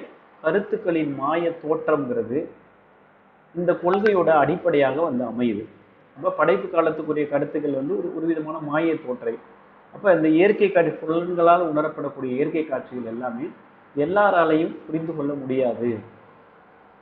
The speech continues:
அப்படிங்கிற ஒரு கருத்தை முன்வைக்கிறாங்க. அப்ப இந்த அடிப்படையோட, இந்த, இந்த, இந்த அடிப்படையில இருக்க, இருக்கக்கூடிய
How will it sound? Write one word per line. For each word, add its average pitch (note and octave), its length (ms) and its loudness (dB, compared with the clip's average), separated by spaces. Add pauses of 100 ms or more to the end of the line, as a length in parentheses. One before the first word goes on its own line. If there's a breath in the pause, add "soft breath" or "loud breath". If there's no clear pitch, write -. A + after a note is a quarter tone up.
(480)
அப்படிங்கிற F3 440 0
ஒரு D#3 200 2
கருத்தை D3 340 0
முன்வைக்கிறாங்க. A2+ 600 -6 (840)
அப்ப - 160 -16 (380)
இந்த F3 300 0 (160)
அடிப்படையோட, F3+ 760 2 (1160)
இந்த, D3+ 440 -4 (120)
இந்த, D3 280 -4
இந்த D3 140 0
அடிப்படையில F#3 680 0
இருக்க, D#3 220 0
இருக்கக்கூடிய D3 560 -2